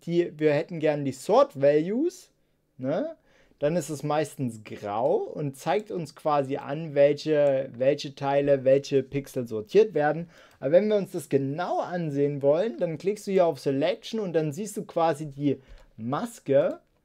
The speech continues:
die wir haben, nachdem gefiltert wird. Und du siehst hier drüben, alles das, was weiß ist, alles das, was weiß ist,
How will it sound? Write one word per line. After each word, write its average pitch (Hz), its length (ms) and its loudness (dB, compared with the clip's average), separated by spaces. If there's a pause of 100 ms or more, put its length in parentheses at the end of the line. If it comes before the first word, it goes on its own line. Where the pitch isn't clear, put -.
(1400)
die 180 220 2
wir 160 540 6
haben, 143 580 0
nachdem 165 540 -4
gefiltert 156 560 4
wird. 117 180 -2
Und 147 140 -6
du 139 60 -4
siehst 185 280 -8
hier 143 120 0
drüben, 180 520 -4
alles 214 380 -2
das, 240 240 -2
was 131 240 0
weiß 160 400 -2
ist, 277 400 -6 (720)
alles 214 260 -2
das, - 160 -12
was 113 220 -6
weiß 151 340 -2
ist, 240 400 -6